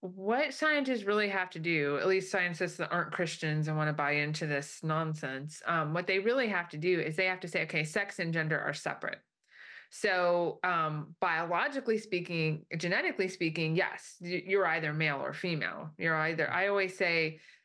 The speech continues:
um, <laughs> there is no debate about this. So if you have two X chromosomes, you are a female.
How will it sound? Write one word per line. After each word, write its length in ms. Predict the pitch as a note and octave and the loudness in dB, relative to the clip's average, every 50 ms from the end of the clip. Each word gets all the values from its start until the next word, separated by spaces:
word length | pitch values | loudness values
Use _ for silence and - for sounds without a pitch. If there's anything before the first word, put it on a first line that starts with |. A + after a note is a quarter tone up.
| _ - | _ -4
um, 400 | - F#3 E3+ D#3 D3 C#3 - D#3 - - | -2 0 0 0 -2 -4 -6 -12 -12 -4
<laughs> 600 | - - C4+ C4 - - _ - - - - - | -2 -2 -2 -2 -4 -12 _ -20 -20 -20 -6 0
there 160 | G#3+ G#3+ A#3+ C#4+ | 2 2 4 2
is 160 | D#4 C#4+ C4 | 2 2 2
no 180 | D4 E4 E4 | 2 2 2
debate 320 | C#4 A#3 G#3 A3 A3+ G#3+ F3+ | 0 0 0 0 0 0 -2
about 300 | D3 - - - D#3 - | -4 -6 -8 -10 -10 -8
this. 280 | - - - - - - - | -8 -8 -8 -8 -12 -16 -14
So 540 | - - - A3 G#3 G3 F#3 F3 C3+ - - - | -4 0 2 2 4 4 2 0 0 -4 -8 -4
if 200 | - G#3 - G#3 | -2 -2 0 2
you 160 | A3+ B3 B3+ | 2 2 2
have 180 | B3 G#3 - | 2 2 0
two 240 | - - C4+ C#4 C#4 | -2 0 0 2 2
X 240 | - A3 B3+ - - | 2 0 0 -2 -4
chromosomes, 680 | - - C#4 C#4 C#4+ C#4 C4+ C#4+ C#4+ D4 D4 C#4 G#3 F3+ | -2 -2 0 0 0 0 2 2 2 2 0 -2 -4 -4
you 180 | G3 A3 A3+ G3 | -2 0 0 2
are 260 | - F#3 G3 G3+ F#3 - | 2 2 2 2 0 -2
a 60 | F3+ | -4
female. 520 | - - F#3 F3 D#3 - - - - E3 | -4 -4 -4 -2 -2 -4 -4 -6 -8 -12